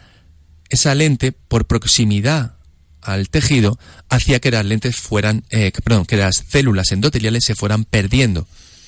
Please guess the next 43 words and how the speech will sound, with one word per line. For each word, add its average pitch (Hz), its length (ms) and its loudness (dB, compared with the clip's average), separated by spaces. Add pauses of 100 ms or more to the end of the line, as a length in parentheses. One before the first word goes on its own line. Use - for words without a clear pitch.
(180)
Entonces, - 220 0
si 127 80 2
se 110 180 2
dejaba 131 320 0
evolucionar, 160 600 0 (540)
la 98 160 -4
córnea 110 360 0
se - 140 -2
quedaría 98 440 0 (480)
no 98 320 2
transparente 147 760 0 (540)
y 120 80 -2
habría 92 220 -2
que 110 200 -2 (840)
hacer 104 240 0
un 120 160 2
trasplante 82 640 -6
de 101 100 -2
córnea. 107 280 0
Entonces, 90 320 -2 (440)
antes 156 320 2
de 107 80 0
que - 100 -2
eso 139 160 2
ocurriera, 135 520 0 (240)
se - 120 -4
les 98 140 0
dijo - 180 0
a 110 40 4
los 98 100 0
pacientes, 95 500 -2 (280)
"Vengan 123 340 2
a 95 80 0
revisión, 123 640 2 (300)
porque 110 220 -4
muchos 131 300 2
de 127 80 0
ustedes 123 380 0
hay 120 100 -2
que 117 160 -4
quitar 98 320 -4
esta 107 220 -2
lente 101 440 0